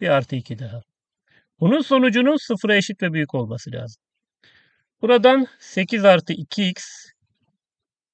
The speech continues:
Burayı eksiyi dağıtalım. Eksi iki x kare. Eksi dört. Büyük eşit sıfır. Devam edelim. Eksi iki x kare.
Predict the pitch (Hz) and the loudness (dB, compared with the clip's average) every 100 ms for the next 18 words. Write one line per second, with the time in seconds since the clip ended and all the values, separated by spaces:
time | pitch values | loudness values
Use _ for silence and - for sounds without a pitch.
0 | _ - 185 185 180 170 - 175 160 147 | _ -14 -6 -4 -4 -4 -4 0 6 6
1 | 139 120 113 123 - 185 175 - 202 - | 4 -6 -6 -8 -4 -4 -2 -4 -6 -4
2 | - 180 202 202 _ _ _ _ _ _ | 2 4 2 -2 _ _ _ _ _ _
3 | _ _ _ _ _ - 147 - 185 147 | _ _ _ _ _ -8 -8 -6 -4 0
4 | 175 - - _ - 160 151 143 131 - | 0 -2 -20 _ -6 -4 -2 -4 -6 -10
5 | - 165 180 185 - - _ _ _ _ | -6 -6 -6 -8 -12 -20 _ _ _ _
6 | _ _ _ _ _ _ _ _ _ 185 | _ _ _ _ _ _ _ _ _ 6
7 | 196 190 147 139 127 151 - 196 180 - | 8 8 2 0 0 0 -2 -4 -4 -2
8 | 202 - - 151 156 | -2 -4 0 2 2